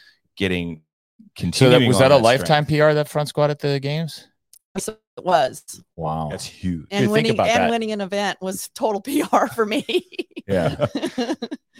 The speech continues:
Speaker 1: Yeah, and you had the, the,
Speaker 2: Well,
Speaker 1: the,
Speaker 2: yeah.
Speaker 1: the event win.
Speaker 2: That's
Speaker 1: Um,
Speaker 2: right.
Speaker 1: yeah, no, th-, this year it was definitely a matter, matter of just kinda getting those strength numbers continuing to go up, but also being able to perform at, you know, that,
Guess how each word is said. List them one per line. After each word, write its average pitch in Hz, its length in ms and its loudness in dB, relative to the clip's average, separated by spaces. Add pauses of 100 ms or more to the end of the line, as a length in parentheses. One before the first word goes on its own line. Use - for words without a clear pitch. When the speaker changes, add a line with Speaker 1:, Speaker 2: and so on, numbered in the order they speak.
(160)
Speaker 1:
Yeah, 127 140 2
and 120 240 2
you 123 80 4
had 117 100 4
the, 107 200 2
the, 110 160 0
Speaker 2:
Well, 104 160 4
Speaker 1:
the, 98 60 4
Speaker 2:
yeah. 95 180 2
Speaker 1:
the 107 100 0
event 101 220 -2
win. 87 260 -8 (280)
Speaker 2:
That's 87 200 -10
Speaker 1:
Um, 101 120 2
Speaker 2:
right. - 220 0 (720)
Speaker 1:
yeah, 135 180 4
no, 120 160 2
th-, 143 160 0
this 135 240 -2
year 135 200 2
it 107 40 4
was 92 160 -2
definitely 117 400 0
a 92 40 -4
matter, 85 440 -4
matter 87 260 -6
of 78 240 -8
just 78 200 -12
kinda 85 220 -10
getting 82 240 -10
those 78 180 -10
strength - 360 -12
numbers 78 320 -14
continuing 85 580 -10
to - 100 -20
go 82 180 -10
up, 82 120 -10
but 82 100 -6
also 90 320 -4
being 82 280 -12
able 80 240 -12
to - 140 -20
perform 78 500 -18 (100)
at, 82 280 -10 (420)
you 78 80 -16
know, 71 380 -14
that, 76 200 -12